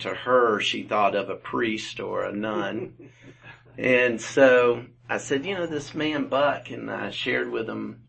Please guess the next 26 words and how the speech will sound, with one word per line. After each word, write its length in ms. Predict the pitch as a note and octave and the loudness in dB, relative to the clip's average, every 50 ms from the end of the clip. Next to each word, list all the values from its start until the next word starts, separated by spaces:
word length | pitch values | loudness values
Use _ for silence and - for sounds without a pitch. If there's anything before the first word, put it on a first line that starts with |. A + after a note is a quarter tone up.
| _ | _
her 200 | - - A#2 A#2 | -12 -6 -4 -4
what 320 | A2 G#2+ G#2+ G#2+ - - - | -4 -4 -4 -6 -6 -6 -10
he 140 | - A2+ | -14 -16
said, 200 | G#2 - - C#3 | -14 -10 -8 -8
and 120 | C#3 C#3 - | -8 -8 -8
she 140 | - - A2+ | -8 -8 -8
goes, 160 | G#2 G2 G#2+ | -10 -10 -10
"Well, 120 | A2 A2 | -10 -8
what 140 | B2 D3 D3 | -6 -6 -6
do 60 | D#3+ | -4
you 80 | D#3 C#3+ | -4 -4
want 240 | C3+ C3 A#2+ A2 G#2 | -4 -4 -4 -4 -4
to 60 | D3 | -4
do 100 | D#3+ D3 | -4 -4
about 340 | A2 - F#2+ - - - - | -4 -4 -6 -6 -6 -10 -12
that?" 300 | - - - - - _ _ _ _ _ _ _ _ _ _ _ _ | -12 -12 -12 -12 -16 _ _ _ _ _ _ _ _ _ _ _ _
And 160 | - A2 G#2+ | -10 -8 -6
I 80 | G2+ G2 | -6 -6
said, 240 | G2 - A#2 A#2+ A2+ | -6 -6 -8 -8 -6
"Well, 480 | A#2 A#2+ B2+ - - - G2+ G#2+ - - _ _ _ _ _ - | -4 -4 -4 -4 -4 -4 -6 -10 -12 -16 _ _ _ _ _ -14
I 60 | G#2 | -12
think 320 | - - D#3+ F3+ G3+ - | -10 -8 -6 -6 -6 -4
I 80 | E3 D3 | -4 -4
need 240 | C3+ B2+ B2+ B2 A#2+ | -4 -4 -6 -6 -8
to 100 | A#2+ G#2+ | -10 -10
kinda 640 | - - - B2+ A#2+ A#2 A2 G#2 G2+ G2 G2 - | -10 -8 -8 -6 -6 -6 -6 -8 -8 -10 -12 -16